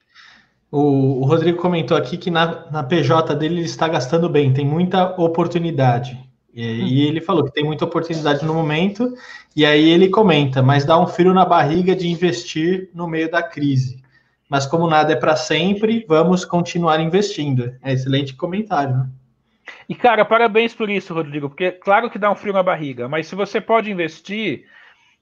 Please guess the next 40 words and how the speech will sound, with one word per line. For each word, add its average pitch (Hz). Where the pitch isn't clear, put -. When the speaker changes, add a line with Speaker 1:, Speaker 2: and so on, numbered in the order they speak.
Speaker 2:
e 165
investir 208
nas 220
boas 190
oportunidades, 156
e -
aí 165
cada 165
um 180
tem 180
que 170
julgar 156
pra 151
si 151
quais 139
são, 180
significa 202
que 226
você 208
tá 214
injetando 208
dinheiro 202
na 202
economia, 185
e 147
a -
economia 196
precisa 196
disso. 131
Então, 147
se 196
você 196
pode 214
fazer 175
esse 175
movimento, 165
parabéns, 185
cara, 135
faça 185
mesmo. 127